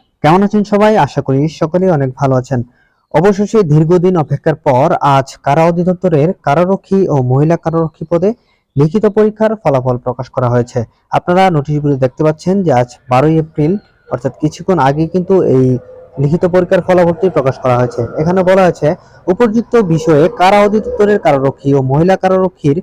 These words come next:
শূন্য পদে নিয়োগের লক্ষ্যে গত এগারো ফেব্রুয়ারি দুই হাজার তেইশ তারিখে গৃহীত লিখিত পরীক্ষায় উত্তীর্ণ প্রার্থীদের ফলাফল নিম্ন প্রকাশ করা হলো। মৌখিক পরীক্ষা গ্রহণের স্থান, তারিখ ও সময় এসএমএস এর মাধ্যমে এবং কারা অধিদপ্তরের ওয়েবসাইটে শীঘ্রই জানিয়ে দেওয়া হবে।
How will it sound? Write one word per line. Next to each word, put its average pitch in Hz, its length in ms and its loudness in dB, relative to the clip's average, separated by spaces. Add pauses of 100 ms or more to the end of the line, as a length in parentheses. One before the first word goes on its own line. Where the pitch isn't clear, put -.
(400)
শূন্য 202 320 2
পদে 226 280 0
নিয়োগের 196 380 2
লক্ষ্যে 147 480 0
গত 139 240 -2 (120)
এগারো 180 360 2
ফেব্রুয়ারি 185 480 0
দুই 143 120 0
হাজার 131 200 -2
তেইশ 151 240 -2
তারিখে 160 280 -2
গৃহীত 151 380 -2
লিখিত 127 360 -4
পরীক্ষায় 160 560 -2 (400)
উত্তীর্ণ 226 540 0
প্রার্থীদের 147 480 -2
ফলাফল 170 460 -2
নিম্ন 185 260 0 (680)
প্রকাশ 135 260 -2
করা 170 200 2
হলো। 120 200 2 (400)
মৌখিক 165 340 -2
পরীক্ষা 214 360 0
গ্রহণের 202 380 0
স্থান, 139 320 -2 (220)
তারিখ 160 360 2 (140)
ও - 200 -4
সময় 156 400 -2
এসএমএস 196 380 -2
এর 196 80 -2
মাধ্যমে 196 380 0 (100)
এবং 127 220 0 (480)
কারা 180 200 4
অধিদপ্তরের 202 560 0
ওয়েবসাইটে 143 460 0
শীঘ্রই 165 380 -2
জানিয়ে 127 300 0
দেওয়া 120 160 -2
হবে। 120 180 -2